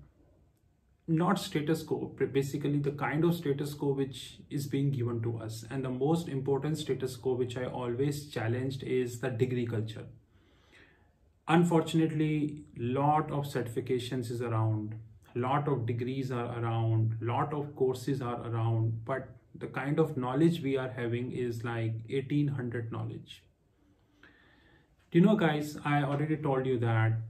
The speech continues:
more than five hundred thousand, which is half a million jobs already being reduced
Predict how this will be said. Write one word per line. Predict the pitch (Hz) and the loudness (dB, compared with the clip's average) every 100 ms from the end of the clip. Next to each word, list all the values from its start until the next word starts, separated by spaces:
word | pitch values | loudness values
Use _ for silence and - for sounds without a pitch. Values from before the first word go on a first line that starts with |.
| - | -6
more | 135 147 156 | 0 4 6
than | 165 | 4
five | 143 - 135 160 | 2 -2 2 2
hundred | 156 143 139 139 | 2 2 0 -2
thousand, | 120 113 110 | -2 0 0
which | 113 117 | 0 0
is | 127 | -4
half | - 131 151 160 | -4 0 0 2
a | |
million | 143 139 139 135 | 2 4 4 2
jobs | 113 120 117 110 117 | 0 -2 -4 -6 -6
already | 123 113 127 | -6 -4 -4
being | 120 123 | -2 -2
reduced | 113 110 110 143 143 123 110 - | 0 -2 0 4 4 4 0 -6